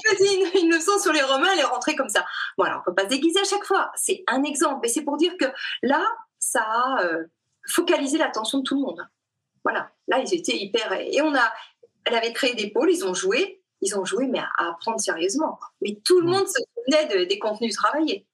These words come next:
Speaker 1: parce qu'ils étaient actifs, ils jouaient.
Speaker 2: Ah oui, ça m'étonne pas, hein. Enfin, moi, le premier, hein, tout ce que je mets en place dans le cadre de mes activités,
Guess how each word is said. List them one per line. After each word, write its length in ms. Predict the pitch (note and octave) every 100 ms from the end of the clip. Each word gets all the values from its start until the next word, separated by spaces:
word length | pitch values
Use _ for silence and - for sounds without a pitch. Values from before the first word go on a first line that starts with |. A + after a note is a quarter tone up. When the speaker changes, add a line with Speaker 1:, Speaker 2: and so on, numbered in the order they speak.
| _
Speaker 1:
parce 120 | -
qu'ils 160 | B3+ C4
étaient 180 | C4 A#3
actifs, 460 | A3+ - D4 - - - _ -
ils 100 | G4+
jouaient. 160 | - - - _ _ _ _ _ - - - -
Speaker 2:
Ah 100 | D#3
oui, 80 | G3+
ça 80 | D3+
m'étonne 300 | C3+ C#3+ C#3+
pas, 80 |
hein. 160 | G#3 D#3+
Enfin, 180 | - F#3
moi, 200 | G#3+ F#3+
le 80 | F#3+
premier, 400 | - F3+ A3+ F3
hein, 140 | D#3
tout 200 | - G#3
ce 80 | -
que 140 | G3
je 120 | D3+
mets 160 | D#3 E3+
en 140 | F3
place 260 | D#3+ E3+ F3
dans 120 | D3+
le 80 | C#3
cadre 180 | D3+ C#3
de 80 | C#3+
mes 160 | C3
activités, 720 | C3 C3 C3+ C3 C3 F#3+ C4